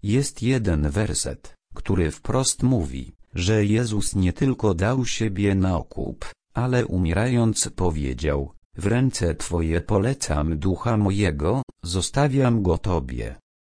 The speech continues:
Wiele tekstów pokazuje nam,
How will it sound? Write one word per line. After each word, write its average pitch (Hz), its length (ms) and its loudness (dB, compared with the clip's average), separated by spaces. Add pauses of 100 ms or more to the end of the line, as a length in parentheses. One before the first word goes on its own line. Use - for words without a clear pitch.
(140)
Wiele 139 380 2
tekstów - 680 -4
pokazuje 113 680 2
nam, 117 360 4